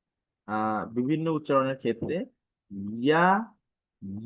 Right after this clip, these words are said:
ই, ঠিক ওয়াও যেরকম ভাবে,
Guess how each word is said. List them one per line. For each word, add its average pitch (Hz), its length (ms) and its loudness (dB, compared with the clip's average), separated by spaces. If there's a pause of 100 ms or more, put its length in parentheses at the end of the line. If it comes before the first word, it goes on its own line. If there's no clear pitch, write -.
(120)
ই, 143 340 4 (1040)
ঠিক 185 320 0
ওয়াও 135 500 4 (120)
যেরকম 151 440 -2
ভাবে, 147 340 0